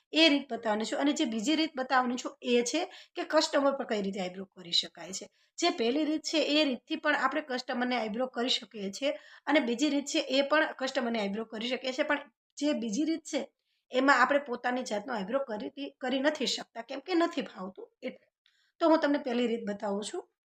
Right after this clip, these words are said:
તમારે શું કરવાનું છે? આ રીતનો દોરો લેવાનો છે, આટલું રાખવાનું છે અને અહીંથી તમારે કટ કરી નાખવાનું છે. કટ કરીને શું કરવાનું છે? અહીંયા એક નાની એવી સરસ રીતે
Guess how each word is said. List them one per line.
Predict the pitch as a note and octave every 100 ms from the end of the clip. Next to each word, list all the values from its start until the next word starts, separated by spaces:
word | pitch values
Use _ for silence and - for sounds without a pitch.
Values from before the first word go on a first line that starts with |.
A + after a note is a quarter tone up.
| _ _ _ _ _ _
તમારે | C#4+ D4 F4
શું | E4 F4
કરવાનું | C4 A#3+ A3
છે? | A#3+
આ | - A#3
રીતનો | A#3 B3 G#3+
દોરો | A3 B3+
લેવાનો | C#4 C#4 C#4 C#4+
છે, | -
આટલું | - C#4 - G3+
રાખવાનું | G3+ G#3 F#3+ F#3+
છે | A#3+ B3+ - _ C4+
અને | C4+
અહીંથી | C4 E4
તમારે | D4 A#3+ C4+ - _
કટ | - D4
કરી | - A3 F#3
નાખવાનું | E3 F#3 - F3 F3+
છે. | G3 - _ _ _ _ D4
કટ | D4+
કરીને | D4+ F4 F4
શું | E4+ F#4
કરવાનું | - A#3 A3 A3+ A#3+
છે? | D4+
અહીંયા | B3 B3+ C4+ B3+
એક | C4 B3+
નાની | A3+ A3 A#3+ A3+
એવી | C4 G4 _ _ _
સરસ | C4 B3 B3
રીતે | A3 G#3